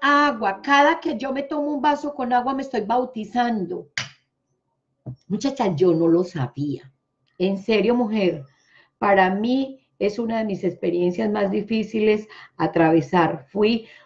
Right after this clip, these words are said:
una muy violenta porque fui muy maltratada y lo que más me ayudó fue perdonar y a ver a mi mamá con ojos de compasión, porque entendí que ella también fue maltratada y fue un espíritu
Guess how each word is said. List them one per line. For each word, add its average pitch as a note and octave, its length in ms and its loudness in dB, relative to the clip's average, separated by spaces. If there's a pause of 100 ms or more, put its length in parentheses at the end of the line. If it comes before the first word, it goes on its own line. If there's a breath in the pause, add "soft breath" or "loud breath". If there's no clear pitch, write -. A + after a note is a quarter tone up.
(140 loud breath)
una F#3 440 4 (380)
muy F#3+ 360 4
violenta F#3 800 0
porque E3+ 680 0 (240 soft breath)
fui G#3+ 320 0
muy F#3 180 2
maltratada E3+ 960 0
y F3 100 0
lo E3 140 4
que F3+ 140 -2
más E3 240 -2
me F3 160 -2
ayudó F3 560 4
fue E3+ 160 -4
perdonar F3 680 0
y F3 80 2
a E3 60 0
ver D#3 180 -2
a E3 60 -2
mi F3+ 120 -2
mamá E3 440 -2
con E3 160 -4
ojos D3+ 200 -8
de E3+ 140 -4
compasión, F3+ 640 0 (340 loud breath)
porque F3+ 360 4
entendí E3 640 0
que D#3+ 180 0
ella E3 240 0
también E3+ 480 0
fue D#3+ 140 -4
maltratada D#3+ 680 2
y D#3 60 2
fue D#3 180 -2
un D3+ 60 2
espíritu G3+ 720 2